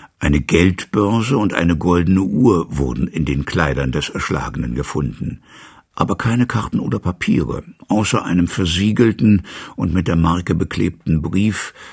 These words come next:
den er wahrscheinlich nach der Post hatte bringen wollen und der den Namen und die Wohnung von Mister Utterson aufwies.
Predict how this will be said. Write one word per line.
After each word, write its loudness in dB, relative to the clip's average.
den 0
er 0
wahrscheinlich -2
nach -4
der -4
Post -6
hatte -4
bringen -2
wollen 0
und -6
der 0
den 2
Namen 0
und -4
die 2
Wohnung 0
von 0
Mister -2
Utterson -4
aufwies. -8